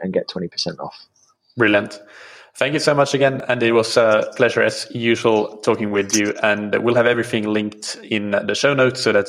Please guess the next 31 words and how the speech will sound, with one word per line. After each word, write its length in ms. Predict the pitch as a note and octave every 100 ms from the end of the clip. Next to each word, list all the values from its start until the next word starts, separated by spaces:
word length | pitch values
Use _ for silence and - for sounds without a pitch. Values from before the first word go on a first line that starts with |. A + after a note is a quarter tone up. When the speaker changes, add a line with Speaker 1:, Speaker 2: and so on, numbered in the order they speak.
| - -
Speaker 2:
people 160 | A2
can 120 | G#2+
find 240 | - G#2 G2+
the 40 |
blog 300 | G2+ G#2 G#2
post 320 | A2 G2+ -
and, 240 | G#2+ G2+ G2+ - - - _
and 300 | G#2+ G2+ G2 G2 -
have 140 | A2
a 20 |
look 180 | G#2+ -
at 140 | G2
the 220 | G#2 G2 G2
coupon 300 | B2 A2+ A2
codes 380 | A#2 G#2+ G#2 -
and, 260 | G2+ G2
uh, 120 | G2 F#2+
and 100 | G#2
everything. 460 | G#2+ G2+ - G2+ -
So, 380 | - G2+ G#2+ -
so 120 | -
that 140 | A2+ A2
will 140 | G#2+
all 200 | G#2 G#2
be 240 | G#2 G2 - -
on, 280 | G2+ F#2+ G2 - - _ -
uh, 240 | F#2+ F#2 - -
scientific 600 | A#2 G#2+ C3 B2+ - -
triathlon 600 | A2 A2 - A2+ - -
dot 180 | - -
com 280 | B2 B2+